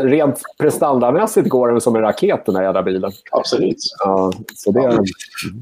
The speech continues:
Speaker 2: Ja, men så, som någon av papporna, jag kommer inte ihåg vem det var, var det Granen som sa så här, eller Granfors? Eh, "Jag har fått mitt liv tillbaks."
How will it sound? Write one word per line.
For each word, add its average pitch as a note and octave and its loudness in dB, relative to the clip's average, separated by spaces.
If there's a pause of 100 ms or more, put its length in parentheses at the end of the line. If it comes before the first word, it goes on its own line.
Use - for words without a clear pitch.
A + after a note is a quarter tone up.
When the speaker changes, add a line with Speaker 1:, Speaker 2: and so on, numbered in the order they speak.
Speaker 2:
Ja, C#3 0
men D#3+ 0
så, E3 0
som E3 0
någon F3 0
av D3 2
papporna, C#3 0 (160)
jag C3 -4
kommer D#3 0
inte C#3+ -2
ihåg C#3+ 2
vem C#3 2
det C#3+ 2
var, C#3+ 2
var G3+ 2
det E3 2
Granen A2+ 0
som - -8
sa C3 0
så D#3 -2
här, A2 0 (160)
eller C3 2
Granfors? A#2+ -2 (920)
Eh, C3 2 (100)
"Jag C3 4
har C3 0 (100)
fått - 0
mitt C#3+ 0
liv D#3 2
tillbaks." - -2